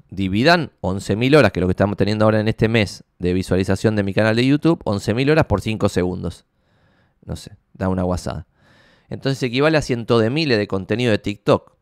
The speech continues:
Muy valioso. Ni hablar que YouTube tiene un montón de magias que te da posicionamiento gratuito, de lo cual vamos a hablar ahora.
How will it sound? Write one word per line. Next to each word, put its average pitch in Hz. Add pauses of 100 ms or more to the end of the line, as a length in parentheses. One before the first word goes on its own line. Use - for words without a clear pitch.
(540)
Muy 110
valioso. 104 (680)
Ni 127
hablar 139
que 127
YouTube 156 (680)
tiene 107
un 117
montón 110
de 131
magias 139
que 92
te 90
da 101
posicionamiento 95
gratuito, 90 (240)
de 85
lo 87
cual 101
vamos 90
a 82
hablar 85
ahora. 65